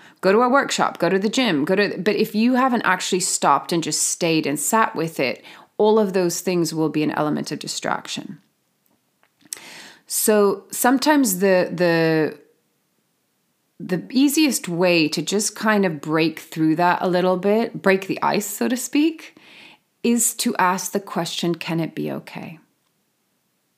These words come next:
Can what I'm feeling right now be okay?"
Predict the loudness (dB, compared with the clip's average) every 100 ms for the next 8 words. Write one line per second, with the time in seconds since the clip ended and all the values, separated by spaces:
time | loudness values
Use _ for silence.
0 | _ _ -20 _ -4 -2 0 2 2 0
1 | 0 0 0 0 -2 -4 -4 -4 -6 -6
2 | -8 -10 -16 -16